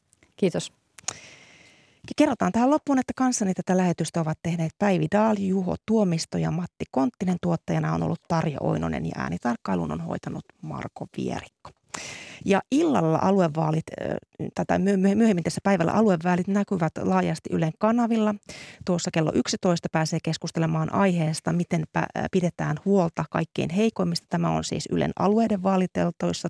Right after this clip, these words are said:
Speaker 2: tarjolla. Ja illalla kello kaksikymmentäyksi on vuorossa pienpuolueiden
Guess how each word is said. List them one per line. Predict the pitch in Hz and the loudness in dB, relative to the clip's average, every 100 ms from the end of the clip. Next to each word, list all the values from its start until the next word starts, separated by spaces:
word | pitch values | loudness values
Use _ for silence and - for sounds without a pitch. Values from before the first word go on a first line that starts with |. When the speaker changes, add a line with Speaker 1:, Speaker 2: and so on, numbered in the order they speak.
| - | -2
Speaker 2:
tarjolla. | 175 175 175 170 170 - - - - | 0 2 2 2 0 -4 -18 -18 -6
Ja | - | 2
illalla | 220 196 170 156 | 4 6 4 2
kello | - 165 156 156 - - - | 0 -2 0 -2 -4 -16 -4
kaksikymmentäyksi | 196 - - 175 170 - 254 254 - 151 - - _ - - | -2 -2 -2 0 0 0 0 0 -2 -4 -6 -20 _ -20 -4
on | 175 | -2
vuorossa | 156 156 147 - 175 | 2 2 2 0 -2
pienpuolueiden | - 302 175 156 139 135 139 | 2 2 4 4 4 4 2